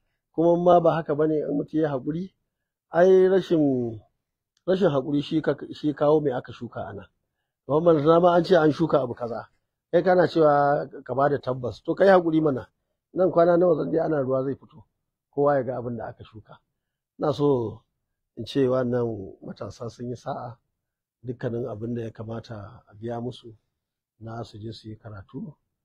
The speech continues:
musamman dai yanayin inda muka samu kanmu, da gurin kwanansu, da abincinsu, da kuɗin makarantarsu, da duka komai. Har da allowance za a rinƙa ba su wata-wata wanda za su ɗan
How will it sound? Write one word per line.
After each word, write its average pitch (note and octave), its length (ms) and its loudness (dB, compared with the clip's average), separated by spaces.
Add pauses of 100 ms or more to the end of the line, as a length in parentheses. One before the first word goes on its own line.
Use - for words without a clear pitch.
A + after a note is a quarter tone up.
(280)
musamman B2 440 -8
dai A#2 160 -8
yanayin A#2 400 -8
inda A#2 180 -10
muka A2 200 -16
samu G#2+ 260 -20
kanmu, B2+ 380 -16 (680)
da F2 60 -20
gurin A2+ 300 -10
kwanansu, B2 760 -10
da - 160 -20
abincinsu, B2 1040 -12
da C#3 80 -20
kuɗin - 360 -16
makarantarsu, B2 880 -14
da A2 80 -16
duka F#3 260 -6
komai. E3+ 420 0 (800)
Har D3+ 120 -14
da C3+ 160 -8
allowance A#2 340 -6
za A#2 120 -8
a - 40 -8
rinƙa A2 240 -16
ba A2 120 -14
su - 140 -20
wata-wata A2 500 -20
wanda G#2+ 220 -18
za G2+ 140 -20
su - 120 -20
ɗan G#2+ 180 -20